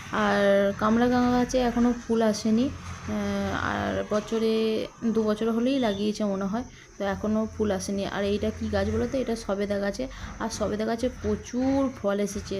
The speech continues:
দেখতেই পাচ্ছ। আর প্রতিটা ডগায় দেখো তিনটে চারটে করে শনি এসেছে, দেখতে পাচ্ছ? আর এদিকে দেখো চলে যাচ্ছি লেবু গাছের কাছে। আর লেবু গাছে কত লেবু ধরেছে, দেখতে পাচ্ছ? আর আমার বর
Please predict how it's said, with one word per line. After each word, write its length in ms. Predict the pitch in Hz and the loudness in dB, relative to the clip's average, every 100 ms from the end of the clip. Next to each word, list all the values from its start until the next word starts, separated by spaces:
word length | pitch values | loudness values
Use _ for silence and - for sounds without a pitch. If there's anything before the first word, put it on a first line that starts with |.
| 190 | -4
দেখতেই 380 | 196 202 247 233 | -6 -4 -4 -2
পাচ্ছ। 220 | 226 - 254 - - - - - - - - | -4 -4 -8 -10 -14 -20 -20 -20 -20 -20 -10
আর 160 | 208 202 | -6 -4
প্রতিটা 340 | 208 226 233 247 | -2 -2 0 0
ডগায় 360 | 220 214 214 214 | 2 2 2 2
দেখো 280 | 220 226 302 349 - | 0 0 0 -2 -4
তিনটে 220 | 220 214 208 | 0 0 0
চারটে 200 | 196 208 | -2 0
করে 120 | 220 226 | 0 0
শনি 200 | 196 185 180 | 2 2 2
এসেছে, 260 | 185 180 196 - - | -2 -10 -12 -12 -10
দেখতে 200 | 214 262 | -6 -2
পাচ্ছ? 220 | 277 - 233 - - - - - - - - - - - - - | -2 0 -4 -4 -14 -20 -20 -20 -20 -20 -20 -20 -20 -20 -16 -2
আর 220 | 208 208 208 | 2 2 2
এদিকে 340 | 233 220 233 | 2 2 2
দেখো 220 | 240 233 262 | 4 2 2
চলে 240 | 262 214 220 | 2 4 6
যাচ্ছি 220 | 226 226 285 | 4 2 2
লেবু 240 | 226 202 | 2 2
গাছের 300 | 202 196 190 185 | 2 2 2 0
কাছে। 260 | 190 190 - - - - | -2 -4 -10 -14 -20 -6
আর 100 | 208 220 | 0 4
লেবু 240 | 226 226 | 4 6
গাছে 200 | 240 240 254 | 4 4 2
কত 260 | 196 208 - 247 226 | 2 0 2 4 6
লেবু 180 | 214 220 | 4 4
ধরেছে, 280 | 240 247 262 | 4 4 2
দেখতে 200 | 262 277 | 2 2
পাচ্ছ? 220 | 285 285 247 247 - - - | 2 2 0 -2 -6 -16 -4
আর 120 | 202 | 0
আমার 260 | 196 202 220 | 2 4 4
বর 200 | 208 202 | 6 4